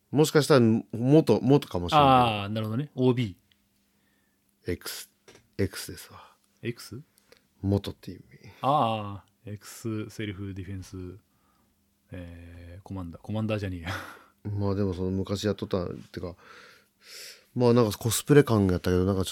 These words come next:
Speaker 1: ょっと、どうに言っとる感はあったな。
Speaker 2: あー、なるほど。
Speaker 1: でも綺麗やったしな。ちょっと違うかな。
Speaker 2: あー、小綺麗じゃない。あー、小汚くなかった。
Speaker 1: うん。
Speaker 2: <laughs> なるほど。
Speaker 1: まあ、いろんな人おった。
Speaker 2: いいな。
Speaker 1: まあ、子供連れ多かったかな、でも。
Speaker 2: うん。まあ、でもそういうイベント本当に。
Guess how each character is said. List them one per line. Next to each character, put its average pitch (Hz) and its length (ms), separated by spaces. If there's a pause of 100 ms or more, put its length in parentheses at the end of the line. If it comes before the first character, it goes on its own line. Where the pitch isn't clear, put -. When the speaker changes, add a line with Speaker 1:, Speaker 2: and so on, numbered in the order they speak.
(100)
Speaker 1:
ょ 92 60
っ 87 60
と、 - 60 (200)
ど 117 300
う - 20
に 127 60
言 120 100
っ - 20
と 123 120
る 104 80
感 95 180
は 82 80
あ 80 40
っ - 20
た - 120
な。 80 80
Speaker 2:
あ 104 40 (1040)
ー、 - 20
な 98 60
る 90 60
ほ 85 80
ど。 82 40 (440)
Speaker 1:
で 151 80
も 127 60
綺 - 180
麗 123 80
や - 100
っ - 60
た - 100
し - 160
な。 - 60 (200)
ち - 120
ょ - 40
っ - 20
と - 140
違 - 20
う - 40
か - 180
な。 120 100
Speaker 2:
あ 107 40
ー、 104 40
小 120 140
綺 139 60
麗 131 80
じ 101 80
ゃ - 20
な 101 80
い。 110 40
あ 117 200
ー、 - 40
小 123 100
汚 135 260
く 113 60
な 107 80
か 101 80
っ - 60
た。 90 200
Speaker 1:
う 87 60
ん。 82 240
Speaker 2:
<laughs> - 0
な - 60
る - 40 (2500)
ほ 95 120
ど。 101 100
Speaker 1:
ま - 20
あ、 101 40
い 95 40
ろ 95 100
ん 98 60
な 95 80
人 - 160
お 80 40
っ - 20
た。 - 160 (1200)
Speaker 2:
い 131 80
い 135 40
な。 127 100
Speaker 1:
ま 127 80
あ、 - 20
子 120 160
供 196 200
連 226 100
れ 220 80
多 233 60
か 233 100
っ 233 60
た 151 100
か 113 80
な、 98 120
で 95 80
も。 82 160 (120)
Speaker 2:
う 104 40
ん。 90 140
ま 98 140
あ、 - 20
で 95 60
も 92 60
そ 147 140
う 160 40
い 165 40
う - 20
イ - 20
ベ 160 80
ン 156 40
ト 147 80
本 147 80
当 139 120
に。 127 140